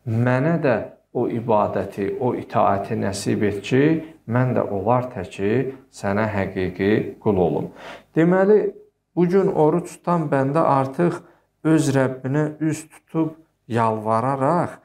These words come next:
ibadətinin xalis və nöqsansız olması üçün ona səslənir. Yəni artıq insan etdiyi ibadətin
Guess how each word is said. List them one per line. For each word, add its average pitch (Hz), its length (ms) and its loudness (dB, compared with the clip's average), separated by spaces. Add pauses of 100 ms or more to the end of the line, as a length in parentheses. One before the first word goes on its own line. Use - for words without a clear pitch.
(520)
ibadətinin 139 920 0
xalis 139 640 -2
və 143 160 -2
nöqsansız 135 760 -4
olması 123 600 0
üçün 156 340 -2 (300)
ona 117 280 2
səslənir. 87 680 -2 (540)
Yəni 104 260 0
artıq 117 480 0 (440)
insan 131 720 0 (280)
etdiyi 127 580 0
ibadətin 101 760 0